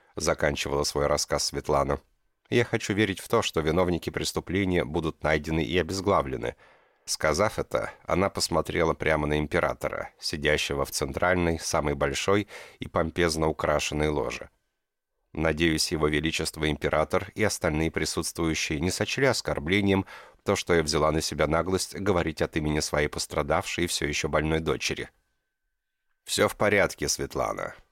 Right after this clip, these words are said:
сказал император с помощью личного артефакта усиления звука, подняв руку в успокоительном жесте. «Так как её высочество принцесса Виктория ещё несовершеннолетняя, вы имели на это полное право.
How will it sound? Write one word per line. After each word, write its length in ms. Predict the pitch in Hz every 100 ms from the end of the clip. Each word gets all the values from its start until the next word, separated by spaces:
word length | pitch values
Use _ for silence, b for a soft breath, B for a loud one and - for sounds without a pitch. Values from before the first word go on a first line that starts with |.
| -
сказал 480 | - 80 78 76 76
император 580 | - 78 87 - 82
с 80 | -
помощью 480 | - 78 76 - 73
личного 440 | 76 78 - 76
артефакта 640 | 73 - 78 - 78 - 78
усиления 540 | 71 85 76 73 73
звука, 440 | 71 90 107 104 - B B B B
подняв 460 | 107 98 113 110
руку 260 | 95 98 87
в 40 |
успокоительном 760 | 87 - 87 80 78 - 76 73
жесте. 560 | 69 58 - - - - _ _ _ _ _ _ _ _ _ _ _ _
«Так 180 | 117 113
как 220 | 95 -
её 180 | 87 90
высочество 720 | 82 - 90 - 87 - 80
принцесса 540 | - 90 - 87 -
Виктория 520 | 80 - 90 85 80 71
ещё 320 | 85 - 87
несовершеннолетняя, 1300 | 82 - 82 80 - 80 85 120 - - - - -
вы 200 | 107 131
имели 300 | 87 82 80
на 120 | 76 71
это 240 | 71 76
полное 400 | - 76 73 71
право. 400 | - - 98